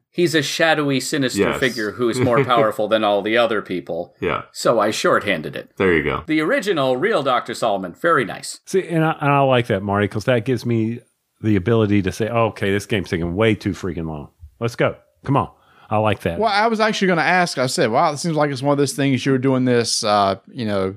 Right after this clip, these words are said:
Speaker 4: tug of war thing with a suitcase." So I was glad to hear, "Nope, eventually this game
Speaker 3: Mm-hmm.
Speaker 4: will end."
Speaker 2: Well, so the, yeah, that's the interesting thing is you have these very interesting choices to make about, uh, when you're gonna start paying off Doctor Solomon and how often, because w-,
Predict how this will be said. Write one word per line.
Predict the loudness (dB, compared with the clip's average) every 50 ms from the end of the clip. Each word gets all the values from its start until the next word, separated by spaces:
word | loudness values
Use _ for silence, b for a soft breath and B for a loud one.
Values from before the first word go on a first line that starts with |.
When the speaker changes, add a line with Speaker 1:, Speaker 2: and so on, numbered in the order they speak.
| -10 -8
Speaker 4:
tug | -2 -2 0 2
of | 2 2
war | 2 2 2 0 0
thing | 0 0 0 0
with | 2 2 0
a | 0
suitcase." | -2 0 0 0 0 0 0 0 0 0 0
So | 2 2
I | 2
was | 2 0
glad | 0 0 0 0 0
to | 0
hear, | 0 2 2 2 2
"Nope, | 2 0 0 0 -2 0
eventually | 0 2 2 2 0 0 0 0 0 0 0 2
this | 2 2 0 0
game | 0 0 2 2 2
Speaker 3:
Mm-hmm. | 2 2
Speaker 4:
will | 2 2 2 0 -2
end." | -4 -4 -4 -4 -8 -8 -2
Speaker 2:
Well, | -2 0
so | 0 2 0 2
the, | 2 2
yeah, | 2 2 2 2
that's | 2 2 0 -2 0
the | 0 0
interesting | 0 0 -2 -4 -2 -2 -2 -2
thing | 0 0 0 2
is | 2 0 0 0
you | 0 0 2
have | 2 0 0
these | -2 -2 -2 -2
very | 0 0 2 2 2
interesting | 0 0 -2 -4 -6 -4 -6 -6
choices | -2 0 0 2 2 0 -2 -2
to | -2 -2
make | 0 0 0 0 0
about, | -2 0 2 2 2 2 2 0 -4 B B B B B B B B B B
uh, | 0 2 2 2 2
when | 0 0 0 0 0 0
you're | 0 2 2 2 2
gonna | 0 0 0 0
start | 0 0 0 0 0 0
paying | 0 0 2
off | 0 0 2
Doctor | 0 0 0 -2 -4
Solomon | -4 -2 -2 0 0 0 0 -2 -2
and | -2 -6 -8 -8 -8 -4
how | -2 0 0 2
often, | 2 2 2 2 0 -2 -2
because | 0 0 2 2 2 2 0
w-, | -2 -4 -6 -6